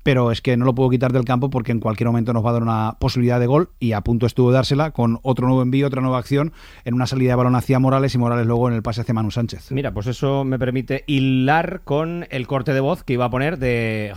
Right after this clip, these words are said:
Speaker 2: Julián Calero cuando le preguntaban en la rueda de prensa posterior al partido, al empate contra el Betis, por el cambio de sistema,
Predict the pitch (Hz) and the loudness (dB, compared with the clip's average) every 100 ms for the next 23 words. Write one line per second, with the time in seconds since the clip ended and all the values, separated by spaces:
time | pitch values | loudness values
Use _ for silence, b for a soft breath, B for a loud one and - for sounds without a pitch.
0 | 95 127 127 131 139 147 180 147 147 160 | -8 -2 -2 0 2 2 2 0 2 2
1 | 143 135 131 123 156 170 180 147 131 139 | 2 0 -2 2 2 2 0 0 0 2
2 | 143 139 143 139 131 139 139 135 135 147 | 0 -2 -2 -4 -2 2 2 2 0 2
3 | 143 120 120 113 135 135 143 135 139 143 | 0 0 -4 -2 -2 0 0 0 0 0
4 | 147 175 - 151 180 151 - 202 208 196 | -2 -4 0 2 2 0 0 0 2 0
5 | 160 139 - 147 185 | 0 -2 0 0 -2